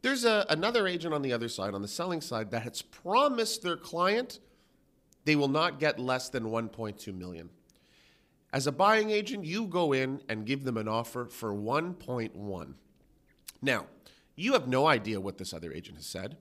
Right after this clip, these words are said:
You submit this offer, and now this seller is completely upset at their listing agent. The first place that this listing agent goes and takes out this emotion is on the buyer agent. So my advice to the buyer agent is, do not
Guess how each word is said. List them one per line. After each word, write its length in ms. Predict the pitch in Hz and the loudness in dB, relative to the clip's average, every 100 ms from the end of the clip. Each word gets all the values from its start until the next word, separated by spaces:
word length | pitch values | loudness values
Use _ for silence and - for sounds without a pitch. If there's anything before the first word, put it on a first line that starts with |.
| - | -8
You 120 | 165 | -2
submit 400 | 220 - 117 92 | 0 0 -2 -6
this 200 | - - | -12 -14
offer, 360 | 71 78 135 170 - - _ - - | -14 -12 -10 -10 -14 -20 _ -20 -10
and 200 | - 113 | -6 -2
now 440 | 175 247 190 190 190 110 | 0 2 2 0 -6 -4
this 260 | 190 - | -2 -2
seller 380 | - 156 117 113 | 0 2 2 0
is 160 | 101 - | -4 -8
completely 500 | 120 107 147 139 120 | -8 -10 -10 -8 -8
upset 300 | 107 117 101 | -6 -6 -6
at 100 | 95 | -6
their 120 | 95 | -8
listing 320 | 95 - 101 | -8 -8 -6
agent. 300 | 101 90 - - - _ | -8 -8 -16 -20 -20 _
The 100 | 127 | -8
first 680 | - - 226 339 - - - _ _ _ _ | -8 -4 -2 -2 -6 -8 -14 _ _ _ _
place 400 | - 147 101 92 | -10 -4 -4 -6
that 160 | - 87 | -12 -10
this 240 | 139 - | -8 -8
listing 340 | 113 113 - 104 | -8 -8 -8 -8
agent 300 | 90 90 87 | -8 -10 -12
goes 360 | 92 - - - _ _ - | -12 -12 -16 -20 _ _ -10
and 140 | 101 | -10
takes 260 | - 139 135 | -8 -8 -8
out 120 | 107 | -8
this 160 | 104 | -10
emotion 440 | 104 82 87 113 147 _ - | -10 -10 -12 -12 -14 _ -14
is 120 | 104 | -6
on 100 | 117 | -4
the 60 | 101 | -4
buyer 320 | 92 92 92 | -4 -6 -6
agent. 260 | 85 - - - - - | -8 -14 -20 -20 -20 -18
So 280 | - 170 156 - - - | -4 0 0 -4 -20 -10
my 260 | 120 156 | -6 -2
advice 340 | 233 147 117 - | -4 -2 -4 -6
to 80 | |
the 60 | 120 | -10
buyer 300 | 95 101 98 | -8 -6 -6
agent 260 | 95 101 101 | -8 -10 -12
is, 120 | 104 | -12
do 260 | 110 123 151 | -10 -4 -4
not 640 | 139 131 135 143 160 - | -4 -4 -2 -2 -4 -8